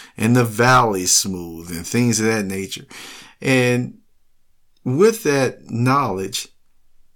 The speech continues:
keep this in mind. And I just want to say one more thing, because people,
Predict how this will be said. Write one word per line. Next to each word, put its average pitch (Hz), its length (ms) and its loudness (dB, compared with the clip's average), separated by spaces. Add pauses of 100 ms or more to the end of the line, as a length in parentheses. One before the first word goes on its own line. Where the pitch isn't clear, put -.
(800)
keep 214 340 0
this 160 200 2
in 135 140 0
mind. 104 400 -2
And 95 80 -4
I 107 80 -2
just 110 200 -6
want 101 160 -2
to 98 60 -4
say 92 180 -2
one 98 280 -4
more 98 300 -6
thing, 87 460 -12 (1200)
because 156 320 0
people, 247 600 -4